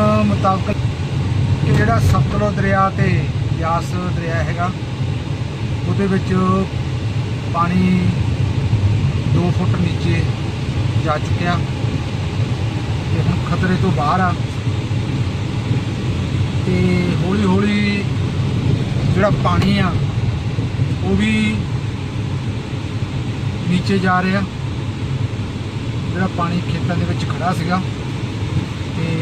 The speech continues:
ਪਿੰਡਾਂ ਦੇ ਵਿੱਚ ਪਾਣੀ ਖੜਾ ਸੀ, ਉਹ ਪਾਣੀ ਦਾ ਸਤਲੁਜ ਜਿਹੜਾ, ਉਹਦਾ ਨੀਚੇ ਜਾ ਰਿਹਾ।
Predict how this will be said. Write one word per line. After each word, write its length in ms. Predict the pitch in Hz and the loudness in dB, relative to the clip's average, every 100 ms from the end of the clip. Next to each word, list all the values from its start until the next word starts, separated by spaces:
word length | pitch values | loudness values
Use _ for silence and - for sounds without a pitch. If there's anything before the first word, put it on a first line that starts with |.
| 151 | -4
ਪਿੰਡਾਂ 260 | 170 165 165 | -4 -2 -2
ਦੇ 100 | 170 | -2
ਵਿੱਚ 200 | 170 - - | -2 -2 -2
ਪਾਣੀ 180 | 165 165 | -2 -2
ਖੜਾ 160 | 156 180 | 0 0
ਸੀ, 120 | - | 0
ਉਹ 160 | 165 160 - | -2 -2 -2
ਪਾਣੀ 260 | - - 151 | -2 0 0
ਦਾ 240 | 156 156 - - - - - - - - - - - - - - | 0 0 0 -2 -2 -2 -2 -4 -2 -2 -2 0 0 0 -2 -2
ਸਤਲੁਜ 340 | 165 - 180 | -2 -2 -2
ਜਿਹੜਾ, 140 | 180 180 | 0 0
ਉਹਦਾ 160 | 165 | 0
ਨੀਚੇ 320 | 175 - - 170 | -2 -2 -2 -2
ਜਾ 180 | 160 151 | 0 0
ਰਿਹਾ। 160 | 165 | 0